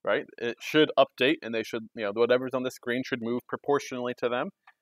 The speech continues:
The problem is it doesn't always. <laughs> So then their brain said, "I've looked this far left," but the video is either lagging or whatever the case is, which just makes their, you know, the, what they're seeing and what their body's feeling not match up, and it causes problems. Um, it's really kind of fun to do that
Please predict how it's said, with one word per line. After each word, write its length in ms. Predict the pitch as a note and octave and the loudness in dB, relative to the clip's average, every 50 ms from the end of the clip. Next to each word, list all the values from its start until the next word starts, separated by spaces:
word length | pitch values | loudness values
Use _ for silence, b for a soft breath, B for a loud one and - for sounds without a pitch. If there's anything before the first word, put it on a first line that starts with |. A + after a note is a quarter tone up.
| _ _ _ _ _ - | _ _ _ _ _ -10
The 60 | A#2 | -2
problem 340 | - - B2 A#2+ A#2+ A#2+ B2 | 4 8 8 8 8 6 4
is 80 | B2+ | -2
it 60 | B2+ A#2+ | 0 2
doesn't 240 | A#2+ A2 A#2 A#2+ | 2 2 2 2
always. 280 | A2 G#2+ A2+ B2+ D#3 - | 0 0 0 0 -4 -6
<laughs> 400 | - - - - - - - - _ _ b b b b b _ _ _ | -6 -6 -6 -8 -10 -14 -16 -18 _ _ b b b b b _ _ _
So 80 | - D3 | 2 4
then 200 | C3 B2 A#2+ A2 - _ _ _ - | 6 4 4 2 0 _ _ _ -2
their 140 | C3+ C#3 C3+ | 0 0 2
brain 280 | A#2+ B2+ B2+ C#3+ D#3+ D#3 - | 4 6 6 6 6 2 2
said, 120 | C3 A2 - _ _ _ - | 0 -2 -2 _ _ _ 4
"I've 300 | B2+ F3 A#3+ G#3+ D#3+ D#3+ | 8 8 8 8 8 6
looked 180 | E3 - _ | 4 4 _
this 220 | - G3+ G#3 - - | 4 4 4 4 6
far 220 | - C#3+ B2+ A#2+ | 8 8 8 8
left," 280 | A2+ A2 A2+ C3+ C#3 - | 6 6 4 4 4 2
but 100 | - A#2+ | -2 -4
the 120 | G#2+ A2 G#2 _ | -4 -4 -4 _
video 380 | - D#3 E3+ E3 C#3 B2+ A#2 A2+ | 0 0 2 4 6 4 4 4
is 100 | G#2+ A#2 | 2 -2
either 200 | A2+ - A2+ A2 | -4 -4 -4 -2
lagging 460 | G2+ G#2 A2 A#2+ C3 B2 B2+ A#2+ A2+ G#2+ | 0 2 2 2 2 2 -2 -6 -4 -4
or 40 | G#2+ | -4
whatever 260 | G#2+ G#2+ A2+ G#2+ G2+ | -4 -2 -4 -4 -4
the 240 | G2+ G2+ - - - | -6 -20 -14 -8 -6
case 200 | A2+ A#2 A2+ - - | -4 -4 -6 -8 -8
is, 140 | G#2 G#2 - | -10 -10 -8
which 140 | - G#2 _ | -10 -14 _
just 180 | - A#2 A2 - | -12 -14 -14 -12
makes 320 | G#2+ G#2+ A#2+ A#2+ - - - | -8 -6 -6 -6 -6 -6 -2
their, 180 | - A2+ G#2+ G2 - | 0 0 0 0 -2
you 100 | A2 G#2+ | -2 -2
know, 80 | G2+ G2 | -2 0
the, 100 | G#2 G#2+ G2+ _ _ _ _ - | -2 -4 -4 _ _ _ _ 4
what 160 | C3+ C#3+ C#3+ - | 6 6 6 6
they're 120 | D3 C#3 | 2 0
seeing 420 | - - - C#3+ C#3 C#3 C#3 B2+ | 0 -2 -2 -2 0 0 0 -2
and 100 | A#2 A2 | -2 2
what 100 | A#2 B2 - - | 2 2 2 2
their 80 | A2+ | -2
body's 420 | G#2+ A2+ A2 A2+ A#2 A2 G2+ - - - | 0 2 2 2 2 -2 -4 -12 -12 -6
feeling 360 | C3+ D3 C#3+ B2+ A2+ G#2 G2+ G#2 | -4 -2 -2 -2 -4 -6 -8 -6
not 160 | G#2+ A2 A2 - - | -4 -6 -6 -6 -6
match 340 | A#2 G#2 G#2 - - - G#2+ | -6 -6 -6 -6 -4 0 0
up, 100 | B2 - _ _ _ _ _ _ _ _ _ - | 0 0 _ _ _ _ _ _ _ _ _ -6
and 100 | A2+ G#2+ | -4 -4
it 80 | G2 | -4
causes 300 | - - A2 G#2 G2 G2 - - | 0 2 2 2 0 -2 -12 -6
problems. 460 | - G2+ G2 G2 E2 D2+ - - - _ _ _ _ _ _ _ _ _ - F#2+ | -4 -4 -4 -4 -4 -8 -12 -14 -20 _ _ _ _ _ _ _ _ _ -2 0
Um, 160 | F#2+ F#2+ F#2 - | 0 0 -2 -6
it's 140 | G#2 G2 | -12 -8
really 220 | A#2+ C3 C3+ B2+ B2 | -4 -4 -2 -2 -2
kind 180 | - B2+ A#2+ | -2 -2 -2
of 60 | A2+ A2+ | 0 0
fun 140 | A#2 A2+ | -2 -2
to 40 | A2+ | -2
do 80 | A2 A2 | -4 -2
that 120 | A2 G#2 | -2 -2